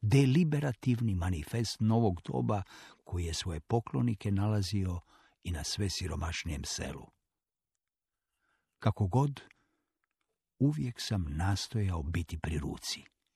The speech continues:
Ako bi se krava telila, bio sam prvi iza doktora Schuberta i gazde. Ako bi gazda zazvao kojeg napoličara, već sam trčao po njega. Motao sam im se oko nogu,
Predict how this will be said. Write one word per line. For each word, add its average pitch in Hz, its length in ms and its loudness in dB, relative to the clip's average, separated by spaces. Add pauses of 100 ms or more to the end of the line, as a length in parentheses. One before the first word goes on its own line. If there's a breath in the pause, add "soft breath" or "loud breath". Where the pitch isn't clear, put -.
(320)
Ako - 220 -2
bi 73 80 -6
se - 160 -6 (380)
krava 110 360 4
telila, 113 520 4 (100)
bio 92 180 -2
sam 95 200 2
prvi 117 260 4
iza 110 200 4
doktora 104 420 2
Schuberta 104 480 0
i 95 100 0
gazde. 95 420 -4 (680 loud breath)
Ako 123 260 4
bi 120 120 8
gazda 131 460 6
zazvao 131 500 6
kojeg 110 300 2
napoličara, 131 840 4 (220 loud breath)
već 135 160 6
sam 139 180 6
trčao 98 400 2
po 98 140 0
njega. 90 300 -2 (300 loud breath)
Motao 156 520 2
sam 117 260 0
im 104 120 4
se - 160 -4 (100)
oko 95 300 -4
nogu, 147 520 2